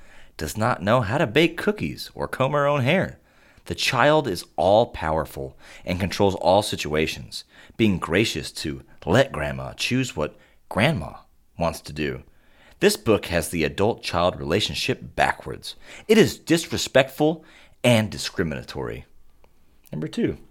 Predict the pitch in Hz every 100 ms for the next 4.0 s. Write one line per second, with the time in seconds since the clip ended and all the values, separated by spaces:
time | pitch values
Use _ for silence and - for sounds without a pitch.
0 | - - 123 131 151 - 190 202 - 165
1 | 151 127 104 98 - 92 80 85 113 110
2 | 78 78 71 85 98 147 107 78 73 98
3 | 90 87 82 107 - 87 - - 78 53